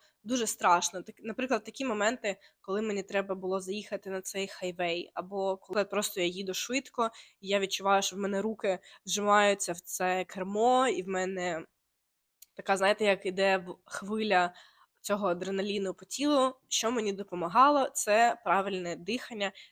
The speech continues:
Це було або дихання по квадрату, типу, в нас має бути чотири щота на вдох, потім ми затримуємо дихання на чотири щота,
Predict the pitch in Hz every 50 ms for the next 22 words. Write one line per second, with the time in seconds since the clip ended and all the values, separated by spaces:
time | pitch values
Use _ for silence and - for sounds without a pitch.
0 | _ - - - 220 226 214 226 214 196 180 180 185 202 220 208 226 254 254 -
1 | 277 277 262 226 - - 220 220 - - 285 233 226 190 160 123 - - - 240
2 | - 202 - _ _ _ _ _ _ _ - 208 202 - - 190 180 170 156 180
3 | - _ _ _ _ _ _ _ _ _ _ _ _ _ _ _ _ _ _ _
4 | - 214 214 214 202 - - 202 202 208 202 202 190 208 214 208 - - 165 170
5 | 170 202 - _ _ _ _ _ - - - - - 254 262 247 254 254 247 226
6 | - - _ _ _ _ _ _ - - - - 226 214 202 202 185 175 175 190
7 | 185 175 180 175 180 185 - 196 180 175 180 202 254 311 320 - - - - _
8 | _ _ _ _ _ _ _ _ _ _ _ - 220 214 220 226 220 214 208 196
9 | 202 196 - 208 208 220 214 202 208 196 190 180 180 170 175 - - 214 226 226
10 | 233 254 262 262 - 269 _ - 277 277 269 277 269 - - 262 254 262 254 -
11 | 240